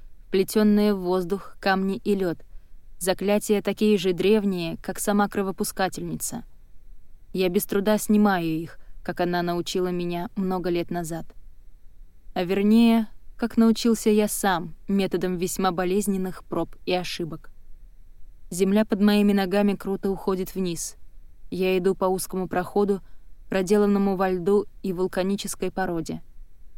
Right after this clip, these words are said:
Я прохожу по нему быстро, минуя прекрасные и смертоносные пласты льда и двигаясь по памяти.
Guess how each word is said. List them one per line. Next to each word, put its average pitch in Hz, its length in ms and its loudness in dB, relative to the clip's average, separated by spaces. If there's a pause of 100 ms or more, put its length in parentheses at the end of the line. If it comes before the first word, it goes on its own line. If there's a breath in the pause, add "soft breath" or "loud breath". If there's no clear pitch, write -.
(560)
Я 185 180 0
прохожу 196 440 -2
по - 80 -2
нему 196 280 2
быстро, 190 480 -2 (580)
минуя 202 360 4
прекрасные 208 640 2
и 208 140 -6
смертоносные 190 760 -2
пласты 185 400 -2
льда 180 400 -2 (440)
и 220 80 2
двигаясь 190 480 2
по 196 160 0
памяти. 170 560 -2